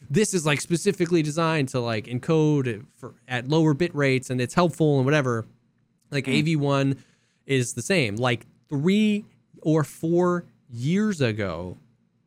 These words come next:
Speaker 1: eh, two or three years ago, Epos Box reported on, in, like, a press conference, that one of, like, boring ones, not like a con that everybody watches, like a back-end boring board meeting press conference.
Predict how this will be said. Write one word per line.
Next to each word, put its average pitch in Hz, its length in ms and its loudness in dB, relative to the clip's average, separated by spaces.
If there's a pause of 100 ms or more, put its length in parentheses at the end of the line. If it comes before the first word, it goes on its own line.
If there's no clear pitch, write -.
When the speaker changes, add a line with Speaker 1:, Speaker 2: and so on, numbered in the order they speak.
Speaker 1:
eh, 277 320 0
two 254 240 -2
or 214 80 0
three 185 240 -4
years 156 320 -2
ago, 113 420 -2
Epos 156 420 -2
Box 135 460 -4
reported 147 600 0
on, 120 360 -2
in, 131 140 -4
like, 127 160 0
a 120 60 -6
press 151 400 -4
conference, 113 640 -4
that - 240 -4
one 139 200 0
of, 127 60 0
like, 127 220 -2
boring 135 360 -2
ones, 104 280 -6
not 143 100 -2
like 139 100 -4
a 127 60 0
con 131 460 0
that 123 100 2
everybody 123 380 0
watches, 113 560 -6
like 120 100 -4
a 117 60 0
back-end 135 640 0
boring 123 520 2 (140)
board 123 320 0
meeting 123 300 0
press 131 300 -6
conference. 107 440 -8